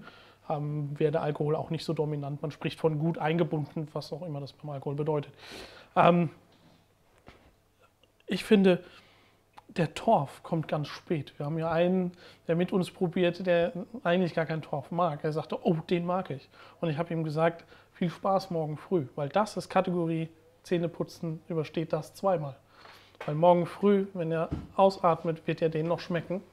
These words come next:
Und der kommt ganz spät, aber dafür gewaltig. Und deswegen freue ich mich, ein bisschen Wasser hinzuzufügen. Wie gesagt, ich trinke sonst nicht so gerne, ähm, verdünnten Whisky, aber ich glaube, ein paar Tropfen tun ihm jetzt gut,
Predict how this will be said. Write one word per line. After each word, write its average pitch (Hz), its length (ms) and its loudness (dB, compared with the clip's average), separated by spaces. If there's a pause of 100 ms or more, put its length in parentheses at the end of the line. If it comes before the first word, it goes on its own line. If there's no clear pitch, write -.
(600)
Und 151 280 -2 (460)
der 165 160 -2
kommt 202 340 4
ganz 185 220 4
spät, 170 360 2
aber 160 160 0
dafür 170 360 0
gewaltig. 147 580 -2 (640)
Und 180 80 2
deswegen 220 240 4
freue 202 200 6
ich 175 60 0
mich, 180 120 -2
ein 175 100 -2
bisschen 165 240 -4
Wasser 165 200 0
hinzuzufügen. 185 680 -4 (580)
Wie 165 80 0
gesagt, 151 300 0
ich - 160 -8
trinke 160 240 0
sonst 151 260 -4
nicht 185 160 -4
so 165 100 -2
gerne, 151 400 0 (180)
ähm, 156 180 -2
verdünnten 175 420 -2
Whisky, 160 260 -8
aber 196 200 -4
ich - 140 -12
glaube, 170 440 2 (340)
ein 165 160 0
paar 160 180 -2
Tropfen 160 480 0
tun 170 200 -6
ihm 156 140 -2
jetzt 151 200 -6
gut, 180 320 -2